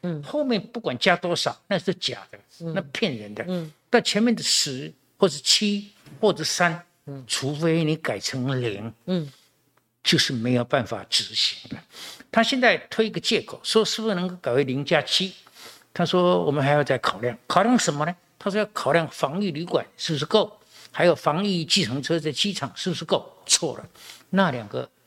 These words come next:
Speaker 2: 当然有问题，但是不是重点。
Speaker 1: 嗯。
Speaker 2: 你关人家三天了，我告诉你，你处理不来。
Speaker 1: 嗯。
Speaker 2: 所以他现在一个礼拜规定是两万五嘛。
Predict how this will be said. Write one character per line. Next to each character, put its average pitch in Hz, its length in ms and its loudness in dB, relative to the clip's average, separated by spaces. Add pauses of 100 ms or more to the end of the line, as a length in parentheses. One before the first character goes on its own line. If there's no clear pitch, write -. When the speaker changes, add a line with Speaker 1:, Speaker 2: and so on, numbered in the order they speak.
Speaker 2:
当 160 200 2
然 127 160 -4
有 113 140 -4
问 131 180 -4
题， 90 180 -12 (120)
但 147 140 2
是 123 120 -2
不 - 120 -6
是 - 200 -2
重 - 240 0 (120)
点。 123 120 -6 (220)
Speaker 1:
嗯。 156 260 -6 (120)
Speaker 2:
你 170 100 4
关 262 380 4
人 220 180 8
家 240 180 8
三 233 360 6
天 233 240 6
了， 156 180 2 (540)
我 - 80 -10
告 165 180 4
诉 - 160 0
你， 120 160 -8
你 120 140 -8
处 131 340 0
理 123 220 -6
不 127 100 -4
来。 - 240 -2 (240)
Speaker 1:
嗯。 156 320 -6
Speaker 2:
所 - 180 4
以 226 40 4
他 226 100 -2
现 233 180 0
在 233 60 2
一 240 80 0
个 190 100 -6
礼 147 60 -6
拜 165 140 0
规 202 160 0
定 185 160 -4
是 135 40 -6
两 127 160 -2
万 147 160 -2
五 127 100 -2
嘛。 - 180 -16